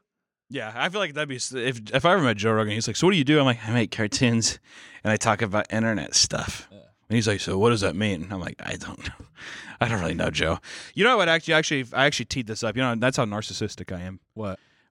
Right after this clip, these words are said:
Speaker 1: What I would say, what would be the first thing I said to Joe Rogan on his podcast? I actually leaned this up.
Speaker 2: Yeah, that's
Speaker 1: I'd
Speaker 2: true,
Speaker 1: say,
Speaker 2: yeah.
Speaker 1: uh, there was one time when I was younger.
Speaker 2: That was so absurd, I didn't even, um,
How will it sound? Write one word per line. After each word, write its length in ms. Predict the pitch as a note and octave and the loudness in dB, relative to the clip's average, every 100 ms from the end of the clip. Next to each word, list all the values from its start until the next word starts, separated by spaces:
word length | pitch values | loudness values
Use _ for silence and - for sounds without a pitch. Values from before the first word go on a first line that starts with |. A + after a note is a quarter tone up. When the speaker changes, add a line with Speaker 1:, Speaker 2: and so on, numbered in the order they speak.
| - | 2
Speaker 1:
What 160 | D3 | 4
I 120 | D#3 | 6
would 180 | D3+ B2+ | 4 0
say, 140 | - C#3 | 0 -2
what 140 | C#3 | 0
would 80 | D3+ | -2
be 60 | C3+ | -2
the 60 | |
first 220 | B2 C3+ | -4 -6
thing 100 | C#3 | -2
I 40 | B2 | -4
said 140 | C3 | -4
to 40 | G#2 | -6
Joe 140 | A2+ | -4
Rogan 160 | A2+ A#2 | -4 -4
on 40 | |
his 100 | G#2 | -6
podcast? 440 | - G#2+ A#2+ A2+ - | -6 -6 -6 -8 -4
I 40 | |
actually 180 | A2+ B2 | -4 -4
leaned 200 | G#2+ G#2+ | -6 -6
this 140 | G2+ G#2 | -8 -10
up. 160 | G2 - _ - | -10 -14 _ -6
Speaker 2:
Yeah, 300 | A2 F#2+ F2 - | -4 -4 -4 -2
that's 120 | B2+ | 2
Speaker 1:
I'd 60 | |
Speaker 2:
true, 100 | E3 - | 4 4
Speaker 1:
say, 100 | E3+ | 4
Speaker 2:
yeah. 140 | B2+ | 2
Speaker 1:
uh, 100 | C#3 | -2
there 160 | D#3 F#3 | 2 4
was 160 | F#3 C3 | 4 2
one 320 | D3 G3 F#3+ | 2 0 0
time 360 | - D3 D3 | -4 0 0
when 100 | A#2 | -2
I 60 | A2+ | -6
was 240 | G#2+ A2 | -6 -6
younger. 400 | A#2+ A#2 G2 G2 - - | -6 -6 -6 -10 -12 2
Speaker 2:
That 80 | C#3 | 4
was 120 | C#3+ | 6
so 160 | E3 | 6
absurd, 400 | E3 A#2 - C#3 | 6 4 4 6
I 80 | C3+ | 8
didn't 220 | B2 B2 | 6 4
even, 320 | B2 A2 A2 G#2 | 2 2 0 0
um, 360 | G2 F#2 F2 | -2 -2 -8